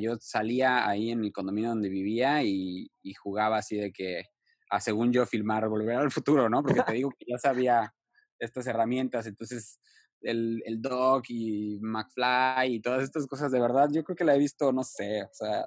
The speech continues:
incontables veces. Y es una película un poco ñoña, ¿no? Porque es muy comercial y lo que sea, pero, pues, de chico no, no importa eso. Entonces, eh, eh, esa,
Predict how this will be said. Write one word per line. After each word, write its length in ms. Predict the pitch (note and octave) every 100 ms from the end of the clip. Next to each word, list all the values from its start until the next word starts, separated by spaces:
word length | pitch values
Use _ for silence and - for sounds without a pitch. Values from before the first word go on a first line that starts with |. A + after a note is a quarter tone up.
| -
incontables 680 | A#2 A2+ A2+ A2+ C3 C3+ B2+
veces. 400 | A#2 A2+ G2+ - _ _ _ _ -
Y 100 | F3
es 80 |
una 160 | A#3 F#3+
película 320 | D3 D#3 F3
un 100 | D#3+
poco 600 | D#3+ D3 D#3 C3 G#2+ D#2 _ _ _ _ _ -
ñoña, 540 | B2 C#3+ D#3+ C3+ A2+
¿no? 140 | A2 C#3+
Porque 180 | A#2+ B2
es 60 |
muy 120 | C#3
comercial 680 | B2+ B2 G#2 - B2 C3+ C3
y 40 |
lo 120 | A2 G2+
que 100 | G#2
sea, 300 | D3 D3 G#2+
pero, 240 | G#2+ G2+
pues, 160 | A2 G#2+
de 100 | G#2+
chico 280 | C3+ -
no, 400 | C#3 B2 A#2 A2
no 120 | A2 A#2+
importa 400 | A#2 A#2 G#2 A#2
eso. 320 | C#3+ - G2+ _ _ _ _ _ _ _ _ -
Entonces, 480 | A2+ A#2+ B2 C3 -
eh, 200 | B2 A2
eh, 180 | A#2 A2+
esa, 380 | C#3 D3+ E3+ D#3